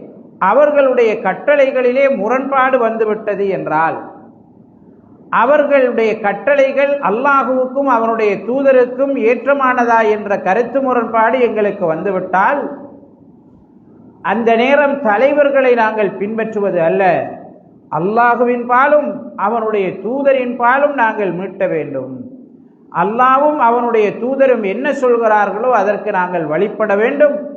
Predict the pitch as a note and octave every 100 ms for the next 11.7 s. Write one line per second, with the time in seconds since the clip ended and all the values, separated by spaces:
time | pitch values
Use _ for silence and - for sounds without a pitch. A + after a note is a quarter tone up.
0 | - - - - _ D#3 F3+ A#3 B3 C#4
1 | D4 C#4 B3+ F3+ A3+ C4+ C4 B3+ A#3 A3
2 | G3+ F#3+ F3 D3+ F#3 G3+ F#3 E3+ E3 D3
3 | E3 G#3 D#3 D3 C#3 - - - - -
4 | _ _ - A3+ C4+ C#4+ D4 C4+ B3 B3
5 | A#3 - G#3 G#3+ C#4 D4 C#4 B3+ A#3 G#3+
6 | A#3+ - C#4 C4+ C4 B3 A#3 A#3 A#3 G#3+
7 | G3+ G#3 G3 F#3+ F#3 F#3+ C#4 A3 B2 -
8 | - - - D3+ F#3 A#3+ C4 C4 C4+ C4+
9 | C4+ C4 G#3+ G#3+ G#3+ G#3+ G3 F#3+ F#3 F#3+
10 | F#3 E3 C3 - F3+ E3 D#3+ A3 F#3 E3+
11 | D#3+ C3 C#3 F3 - -